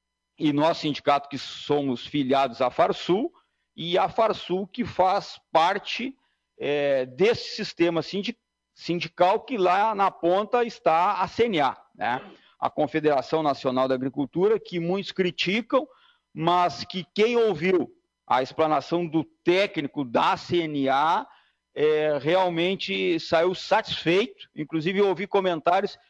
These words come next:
que alguns tinham parado de pagar a, a C N A e vão voltar o ano que vem, porque realmente entendem, né, que a C N A faz um belíssimo trabalho e que merece essa contribuição, né,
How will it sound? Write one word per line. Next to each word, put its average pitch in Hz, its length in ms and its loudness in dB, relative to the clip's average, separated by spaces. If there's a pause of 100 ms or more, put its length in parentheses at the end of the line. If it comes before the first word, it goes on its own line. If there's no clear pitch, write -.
(140)
que 190 140 2
alguns 180 360 0
tinham 208 240 -6
parado 202 720 4
de 156 100 -6
pagar 160 720 2
a, 127 360 -4
a - 40 -4
C - 200 -4
N 160 220 -2
A 175 160 2
e 196 80 -2
vão 202 200 2
voltar 185 440 2
o 180 100 2
ano 170 140 -6
que 151 120 -10
vem, 151 240 -2
porque 175 300 -8
realmente 160 540 -4
entendem, 160 500 -4
né, 127 180 -4 (440)
que 160 240 -2
a 151 200 2
C 165 180 -4
N 151 160 -2
A 165 120 2
faz 180 340 0
um 170 140 -4
belíssimo 156 540 0
trabalho 127 520 0 (880)
e 170 180 -4
que 175 600 0
merece 170 580 0
essa 131 220 -4
contribuição, 131 800 -6 (360)
né, 107 260 -8